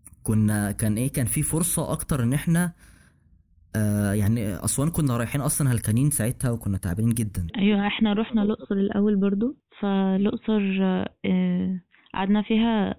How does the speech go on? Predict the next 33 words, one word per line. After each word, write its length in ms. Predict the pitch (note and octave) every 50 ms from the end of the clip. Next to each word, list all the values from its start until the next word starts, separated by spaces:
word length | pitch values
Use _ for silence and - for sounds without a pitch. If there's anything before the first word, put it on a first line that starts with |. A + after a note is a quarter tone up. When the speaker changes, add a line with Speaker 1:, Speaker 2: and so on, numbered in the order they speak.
| - -
Speaker 2:
أكتر 320 | A3 - - - B3+ B3 A#3+
من 180 | A3+ A3 G3
أسوان، 480 | - F3+ - - G3+ F#3+ F#3 F3+ F3 F3
فأنا 260 | - - - G3 G3
كنت 220 | - - G3+ G3
حاسة 280 | G3 - G#3+ - - G#3+
برضو 280 | F#3+ G#3 G3+ G3+ G#3 G#3
إن 400 | G3+ G3 F#3+ F#3 F3+ F3+ F3+ F3 _ _ _ _ _ -
أسوان 360 | A#3+ F#3 - - G#3 G#3+ G#3+
محتاجة 460 | G#3+ G#3 - - G#3 G3+ G3+ G#3 G#3
وقت 240 | G#3 G#3 G#3+ - -
أكتر 460 | - - G#3 - - - C#4 C#4+ D4+ D4 _ _ _ - - - - _ _ _ _ _ _ _ _ -
عشان، 760 | G3 G3 F#3 - - G#3 G#3+ A#3 A#3+ B3+ B3+ B3+ B3 A#3 A3+
آه، 520 | G#3+ G3+ G3 F#3+ F#3+ F#3+ F#3 F#3 F#3+ G3 - - _ _ _ _ _ _ _ _ _ _ _ _ -
عشان 500 | F#3+ F#3+ - - A3+ A#3+ B3+ C4 C4 B3
نشوفها 360 | A3+ G3+ - B3+ - C4+ B3+
كلها، 540 | B3 - G3 G3 G3 G3 G3 F#3 F3 F3 - -
وعشان، 580 | G3 F#3 F3 E3+ - G3+ G3+ G3+ G#3 G#3+ G#3+ G#3+
آه، 420 | G3+ G3 F#3 F3+ F3 F3 F3 F3+ E3+ - - -
Speaker 1:
آه. 240 | B2+ A#2+ A#2 A#2+ - _
Speaker 2:
ما 140 | - F#3 F3+
نزهقش. 680 | F3+ F3+ F3 - G3 G3 G3+ - G3+ - - - - - - - - - _ _ _ _ -
يعني 180 | F3+ F#3 F3
إحنا 160 | - A3 G#3+
كنا 200 | G#3+ - A3+ G#3+
رايحين 280 | G#3 G#3 - - A#3+ A3+
أصلا 340 | - A#3 - C4+ C4+ C4+ B3 - - -
هلكانين 640 | F#3 G3 G3 G3 - - G#3 G3+ G3+ A3+ B3+ C#4
من 200 | D4 D4 C#4+ C4+
كتر 260 | B3 - C4 C4 C4 C4
الجري 480 | A#3 G3+ G3+ A3+ A#3+ A#3 C4+ C4 B3
في 180 | - - - G3
ال-، 480 | F#3 F#3 F#3 F3+ F3+ F3+ F3+ F3+ G3